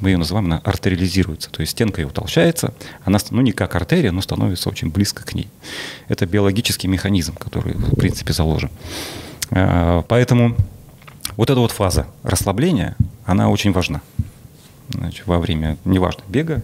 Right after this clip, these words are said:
или во время ходьбы. Вот. И тут мы подходим как бы к следующему моменту, возвращаясь к, э, почему, допустим, у одних пациентов есть симптомы, да,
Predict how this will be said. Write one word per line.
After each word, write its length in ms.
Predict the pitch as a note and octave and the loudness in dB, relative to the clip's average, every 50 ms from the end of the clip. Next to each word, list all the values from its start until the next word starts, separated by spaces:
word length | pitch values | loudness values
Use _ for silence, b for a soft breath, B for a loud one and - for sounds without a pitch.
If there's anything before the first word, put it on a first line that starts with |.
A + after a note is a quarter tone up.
| - F#2 | -6 -6
или 140 | F#2+ E2+ | -8 -6
во 140 | F2+ E2+ E2+ | -4 -4 -4
время 320 | D#2 E2+ E2+ D#2+ D#2+ D#2 D2 | -2 -2 -2 -2 -2 -2 -2
ходьбы. 360 | - F#2+ E2+ E2 G#2+ D#3+ F#3+ - B B B B B B B B B B | -2 -2 0 2 2 2 2 0 B B B B B B B B B B
Вот. 280 | - - F2+ F#2 - - | -2 -2 -2 -2 0 2
И 100 | G2 F#2 | 2 2
тут 260 | - - E3+ G3 - | 2 0 -2 0 2
мы 280 | B2+ A#2 A#2 A2+ G#2 G2+ - | 2 2 2 2 2 2 2
подходим 540 | - G#2 F#2+ - - A#2+ G#2+ F#2+ F#2 F2 D#2 - | 0 0 0 2 0 2 2 2 2 2 0 -2
как 160 | - F2+ E2 | -2 -2 -2
бы 460 | E2 E2 E2+ E2+ E2+ E2+ E2 E2 E2 - | 0 2 2 4 4 4 4 2 0 -2
к 60 | - | -2
следующему 460 | - A2 G#2+ G2 E2+ - - F#2 E2 D#2+ | 0 2 2 2 2 0 0 2 2 2
моменту, 480 | F2 F2+ G#2+ C#3+ E3+ D#3 - F#2+ E2+ - B B B B B B B B B | 4 4 4 2 2 2 2 0 0 -2 B B B B B B B B B
возвращаясь 720 | - - F2+ F2+ E2 F2+ F#2 E2+ - F2+ D#2+ D#2+ - - - | -4 -2 0 2 2 2 2 2 2 2 2 2 2 0 -2
к, 140 | - - - | -2 -2 0
э, 300 | F2 E2+ E2 E2 E2 E2 - | 2 2 2 2 2 0 -2
почему, 320 | - - - F2+ F2 E2 | -2 0 2 2 2 4
допустим, 360 | D#2+ E2+ - F2 - - F2 E2 | 2 2 0 0 0 2 2 2
у 20 | |
одних 240 | E2 D#2+ E2 E2+ - | 2 2 0 -2 -4
пациентов 440 | - - - - - E2 - - - | -4 -4 -2 -2 -2 -2 0 0 2
есть 180 | C3+ F3 E3+ - | 2 2 2 0
симптомы, 420 | D3 C#3 - - - F2 E2+ F2 | -2 -4 -4 -4 -4 -4 -4 -4
да, 160 | E2+ G#2 C3 | -4 -2 -2